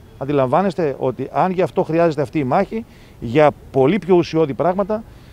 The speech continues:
χρειάζεται πολύ πιο μεγάλες μάχες και πολύ πιο δυνατές και χρειάζεται συνένεση, συμπόρευση και συνεργασία όλων των φορέων για να φτάσουμε στο επιθυμητό αποτέλεσμα. Ελπίζουμε στο διάστημα αυτού του εξαμήνου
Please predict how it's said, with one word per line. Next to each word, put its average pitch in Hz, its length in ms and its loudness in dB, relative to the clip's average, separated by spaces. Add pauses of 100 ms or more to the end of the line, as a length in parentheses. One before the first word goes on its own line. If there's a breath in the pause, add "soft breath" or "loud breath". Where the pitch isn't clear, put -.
(360 loud breath)
χρειάζεται 170 460 4
πολύ 143 340 0
πιο 165 240 -6
μεγάλες 151 520 0
μάχες 156 340 -4
και 156 100 -8
πολύ 160 220 -4
πιο 165 360 -2
δυνατές 139 500 -2
και 143 240 -2 (160)
χρειάζεται 156 460 0
συνένεση, 185 720 -2 (260 loud breath)
συμπόρευση 190 760 0 (320 loud breath)
και 175 80 0
συνεργασία 160 640 0
όλων 202 260 2
των 175 120 0
φορέων 175 340 0
για 175 80 -2
να 160 100 -2
φτάσουμε 180 320 -4
στο 160 100 -6
επιθυμητό 151 380 -4
αποτέλεσμα. 113 520 -2 (360 loud breath)
Ελπίζουμε 151 800 2
στο 143 200 -2
διάστημα 143 400 2
αυτού 143 140 -2
του 147 80 -4
εξαμήνου 127 600 -2